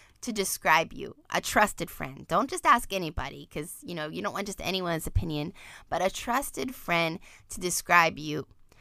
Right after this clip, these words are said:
Another thing is ask a coworker to describe you, because, you know, there's a different, uh, relationship that you have with friends than you do with coworkers. Maybe ask a spouse to describe you. Uh, anyone that, that is close to you,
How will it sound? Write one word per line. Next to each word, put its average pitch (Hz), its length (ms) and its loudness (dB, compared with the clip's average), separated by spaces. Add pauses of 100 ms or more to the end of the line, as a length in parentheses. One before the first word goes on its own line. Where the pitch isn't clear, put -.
(240)
Another 220 280 4
thing 214 220 0
is 208 200 0
ask 240 360 8
a 233 80 2
coworker 165 720 2
to - 180 -8
describe 156 560 -2
you, 113 220 -10
because, 180 400 -2
you 190 60 -4
know, 185 100 -2
there's 202 200 0
a 196 40 -4
different, 214 400 -4 (420)
uh, 170 220 6
relationship 214 580 0
that - 220 -10
you 185 80 -4
have 185 200 4
with 175 140 -2
friends 196 460 0
than 175 160 -4
you 170 80 -4
do 175 120 -6
with 160 140 -6
coworkers. 196 840 2 (300)
Maybe 233 260 0
ask - 300 6
a 226 60 0
spouse 208 680 4 (120)
to 185 120 -4
describe 156 580 2
you. 147 220 -6 (320)
Uh, 180 140 2
anyone 269 560 2
that, 190 240 2
that 202 100 0
is 196 140 0
close - 540 -2
to 220 180 -2
you, 160 360 -6